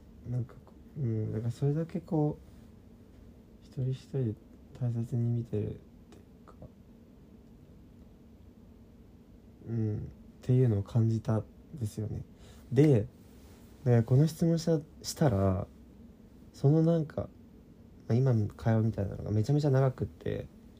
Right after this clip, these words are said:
で、本来多分三十分以内に面接終わってたのに、この話多分三十分ぐらいしてて、で、一時間ぐらい喋ってたんですよ。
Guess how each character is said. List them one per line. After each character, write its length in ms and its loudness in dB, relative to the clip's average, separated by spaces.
で、 60 2
本 220 4
来 180 4
多 100 -2
分 200 4
三 280 0
十 120 0
分 320 0
以 40 -2
内 160 2
に 80 2
面 140 2
接 120 -8
終 160 -2
わ 100 6
っ 40 2
て 160 -4
た 120 -2
の 120 -4
に、 260 -2
こ 160 4
の 100 4
話 240 4
多 120 0
分 120 2
三 220 2
十 100 -2
分 200 0
ぐ 60 2
ら 80 4
い 40 2
し 60 -4
て 120 -4
て、 300 -10
で、 120 -4
一 200 -4
時 60 -10
間 180 2
ぐ 60 0
ら 60 0
い 40 -2
喋 140 2
っ 20 -2
て 80 -8
た 80 -4
ん 40 -4
で 60 -4
す 80 -12
よ。 160 -10